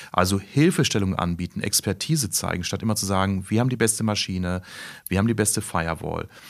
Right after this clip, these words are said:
Also diese Produktlastigkeit rauszubekommen, ist natürlich, w-, wenn ich mit Vertrieb vorrangig spreche, du sprichst wahrscheinlich, äh, mehr sogar mit Marketing, aber im Vertrieb ist es eben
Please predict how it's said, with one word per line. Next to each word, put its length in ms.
Also 160
diese 160
Produktlastigkeit 800
rauszubekommen, 600
ist 120
natürlich, 280
w-, 60
wenn 160
ich 180
mit 100
Vertrieb 520
vorrangig 440
spreche, 260
du 60
sprichst 280
wahrscheinlich, 420
äh, 240
mehr 300
sogar 180
mit 160
Marketing, 440
aber 140
im 60
Vertrieb 400
ist 100
es 140
eben 180